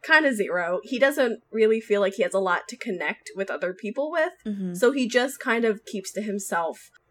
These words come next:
Speaker 1: until one day, this very popular, very cute, love her hair, girl, Marin, they both have cleaning duty,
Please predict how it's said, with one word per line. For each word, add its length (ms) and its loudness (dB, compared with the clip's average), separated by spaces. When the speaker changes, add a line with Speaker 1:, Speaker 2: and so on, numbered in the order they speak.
Speaker 1:
until 760 4
one 340 2
day, 540 2
this 340 0
very 380 4
popular, 880 0
very 300 0
cute, 680 2
love 200 -6
her 140 -4
hair, 440 -4
girl, 360 4
Marin, 500 0
they 220 6
both 300 2
have 220 4
cleaning 460 -2
duty, 480 -2